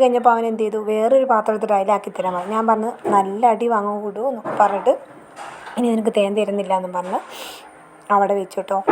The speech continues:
അങ്ങനെ ഞാൻ അവരെ ആ, വലിയ മോൻ്റെ പാത്രത്തിൽ നിന്ന് കു-, ഞാനും എന്ത് ചെയ്തു, അപ്പം എടുത്തിട്ട് ഞാനും കൂട്ടി കഴിച്ചു കേട്ടോ. അപ്പോൾ ഒക്കെ കുടു വാശി പിടിച്ചിരിക്കുകയാണേ, അപ്പുറത്ത് മാറിയിരിക്കുന്ന കണ്ടില്ലേ. അവസാനം അവൻ എന്ത് ചെയ്തു,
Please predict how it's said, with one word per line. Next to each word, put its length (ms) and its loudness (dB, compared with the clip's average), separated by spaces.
അങ്ങനെ 260 0
ഞാൻ 180 2
അവരെ 260 2
ആ, 60 2
വലിയ 280 -2
മോൻ്റെ 280 0
പാത്രത്തിൽ 420 2
നിന്ന് 260 -4
കു-, 140 -6
ഞാനും 400 -2
എന്ത് 160 -6
ചെയ്തു, 160 -4
അപ്പം 220 -2
എടുത്തിട്ട് 380 -6
ഞാനും 300 -4
കൂട്ടി 280 -6
കഴിച്ചു 300 -2
കേട്ടോ. 200 2
അപ്പോൾ 160 -2
ഒക്കെ 240 4
കുടു 220 4
വാശി 260 2
പിടിച്ചിരിക്കുകയാണേ, 640 0
അപ്പുറത്ത് 400 2
മാറിയിരിക്കുന്ന 560 0
കണ്ടില്ലേ. 300 -4
അവസാനം 520 2
അവൻ 200 2
എന്ത് 160 -2
ചെയ്തു, 200 2